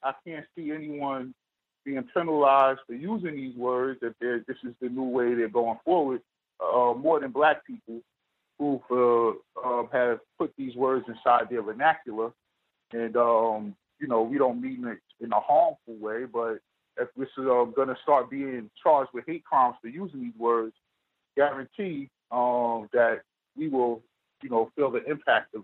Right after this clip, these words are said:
that, um, going forward. The crispr, um, very interesting,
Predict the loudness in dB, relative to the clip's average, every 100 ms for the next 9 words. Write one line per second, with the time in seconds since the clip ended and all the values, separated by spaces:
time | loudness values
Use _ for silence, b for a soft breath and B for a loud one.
0 | 0 0 0 _ _ _ _ _ -2 0
1 | 2 2 0 -2 2 2 2 -4 -12 0
2 | 0 0 -4 -6 -6 _ _ _ _ _
3 | _ _ 2 4 4 4 0 4 4 4
4 | -4 -6 0 4 4 2 -6